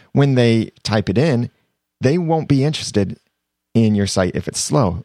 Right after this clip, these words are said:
They'll love your site if it's fast. Google started prioritizing that. And they're changing things around again. And I ran across this great article from portfolio dot com.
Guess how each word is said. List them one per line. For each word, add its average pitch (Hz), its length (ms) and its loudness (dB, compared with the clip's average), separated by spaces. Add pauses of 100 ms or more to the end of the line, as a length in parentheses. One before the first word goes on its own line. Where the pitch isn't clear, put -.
They'll 120 180 0
love 113 280 -2
your 87 140 -4
site - 340 -8
if - 120 -10
it's - 140 -10
fast. - 480 -6 (180)
Google 135 480 0
started 101 380 -2
prioritizing 104 720 -2
that. 82 180 -6 (440)
And 147 100 4
they're 143 80 0
changing 170 460 0
things 131 400 0
around 107 420 2
again. 101 480 0
And 107 220 0
I 123 80 2
ran 151 200 2
across 117 320 0
this 104 160 -4
great 120 280 -2
article 101 420 -2
from 98 300 -2
portfolio 127 720 -2
dot 110 260 -2
com. 95 440 -2